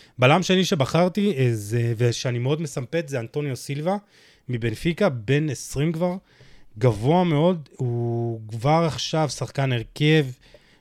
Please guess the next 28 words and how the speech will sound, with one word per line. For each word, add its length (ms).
פתח, 440
אם 100
אני 80
לא 60
טועה, 240
כמעט 280
בכל 260
המשחקים 420
בעונה 260
שעברה 420
של 240
בנפיקה, 480
גם 320
בליגה, 300
גם 240
בליגת 320
האלופות, 540
הוא, 400
אה, 760
קיבל 220
גם 140
את 100
ההזדמנות 360
שלו 140
בנבחרת 440
פורטוגל, 640
גבוה, 380
חזק, 500